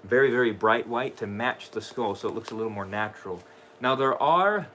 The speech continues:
rubber latex gloves that they sell online on Amazon I've seen that might work better than this, but the gangly hands might actually work better.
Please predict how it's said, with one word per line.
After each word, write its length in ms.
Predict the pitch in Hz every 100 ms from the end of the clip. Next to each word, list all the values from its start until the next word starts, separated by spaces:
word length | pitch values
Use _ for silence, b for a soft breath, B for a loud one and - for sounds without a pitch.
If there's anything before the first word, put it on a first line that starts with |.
| - -
rubber 440 | 101 151 262 285
latex 480 | 214 233 - 202 -
gloves 440 | - 170 147 160
that 160 | 147 135
they 120 | 131
sell 460 | 123 139 127 135 117 - - -
online 520 | 135 151 110 98 127
on 120 | 117
Amazon 400 | 117 113 104 113
I've 160 | 110 104
seen 300 | - 139 147
that 160 | 117
might 240 | 113 135 151
work 320 | 110 135 -
better 240 | 117 120
than 160 | 104 101
this, 200 | 113 95
but 180 | - 101 - B B B B B -
the 300 | 104 107 107
gangly 800 | 101 131 160 165 107 98 101 139 - - - - - -
hands 400 | 107 104 107 120
might 200 | 110 107
actually 320 | 110 113 - 113
work 260 | 120 127
better. 300 | 120 135 98